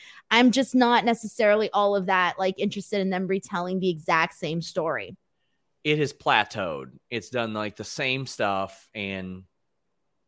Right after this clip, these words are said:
Speaker 2: it's just, it, it's redoing the same thing over and over again. And that, that works okay for a little while, but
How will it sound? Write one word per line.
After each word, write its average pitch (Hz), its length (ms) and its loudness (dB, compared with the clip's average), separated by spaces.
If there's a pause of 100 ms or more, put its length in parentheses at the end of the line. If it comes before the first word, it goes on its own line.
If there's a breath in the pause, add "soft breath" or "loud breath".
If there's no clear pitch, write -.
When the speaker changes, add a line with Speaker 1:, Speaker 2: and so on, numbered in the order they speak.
(180)
Speaker 2:
it's 117 240 -4
just, 123 400 -4 (720)
it, 170 540 -2
it's - 480 -6 (800)
redoing 156 500 4
the 131 60 -4
same 139 300 0
thing 127 240 -2
over 110 180 -2
and 101 100 -6
over 98 220 -4
again. 82 300 -10
And 104 160 -4
that, 127 140 -2
that 120 260 -2
works 131 240 -6
okay 123 260 -2
for - 140 -8
a 90 80 -4
little 160 200 -4
while, 73 500 -4
but 76 180 -8